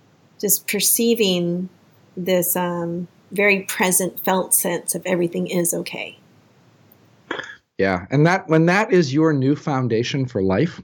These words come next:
Speaker 1: Mm-hmm.
Speaker 2: because of the way the brain works and how it layers experiences and how it layers and how it sort of builds your reality, one layer on top of another, on top of another,
Speaker 1: Mm-hmm.
Speaker 2: with that as the foundation, with that change as the foundation,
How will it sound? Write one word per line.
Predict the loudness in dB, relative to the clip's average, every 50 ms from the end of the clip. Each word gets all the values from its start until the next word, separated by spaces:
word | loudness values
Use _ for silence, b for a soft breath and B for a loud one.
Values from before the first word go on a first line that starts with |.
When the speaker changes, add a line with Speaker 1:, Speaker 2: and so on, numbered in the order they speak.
| _ _ _ _
Speaker 1:
Mm-hmm. | -20 -20 -20 -20 -20 -20 -20 _ _ _ _ _ _ _ _ _ _ -14 -14 B B B B B B B B B
Speaker 2:
because | -2 0 2 4 4 6 6
of | 6
the | 6 6
way | 6 6
the | 6 4
brain | 2 2 2 2 4 4 4 4
works | 4 4 4 2 0 -2
and | -8 -4
how | -4 -2 -2 -2
it | 0
layers | 0 2 4 4 4 4 2 0
experiences | -6 -8 -6 -2 2 2 2 4 2 0 -2 -4 -4 0 0 2 2 0 0
and | -2 -2 -2
how | 0 0 0
it | 0 2
layers | 4 4 4 6 4 4 2 0 -4
and | -4 -2 0
how | 0 0
it | 0 -4 -10 -4 2
sort | 4 4 4
of | 2 0 0
builds | 2 4 4 4 4 2 2
your | 2 2
reality, | 4 2 2 2 2 2 2 4 4 2
one | 2 2 0 0 0
layer | 2 2 4 4 6 4 4
on | 2 0
top | -2 -2 -2 -2
of | -2 -4 -4
another, | -2 0 2 4 4 4 4
on | 4 2
top | 2 0 0 0
of | 0 0
another, | 2 4 4 4 4 2
Speaker 1:
Mm-hmm. | 0 -4 -18 -20 -18 -18 -16 -14 -14 -12 -14 -10 0
Speaker 2:
with | 2 2 2 2 0 2
that | 4 4 4 4 2 2 4
as | 2 2 4 2
the | -2 -4
foundation, | -2 -2 -2 -2 -2 0 0 0 0 0 -2 -4 -4 -6 -6 -10 _ _ _ _ _
with | -6 -4 2 4
that | 4 4 4 0
change | -4 -6 -4 0 2 4 4 4 4 2 0 0 -2 -4 -6
as | -2 2 2 2 2 2
the | -2 -2
foundation, | 0 0 0 2 2 2 2 2 2 0 0 0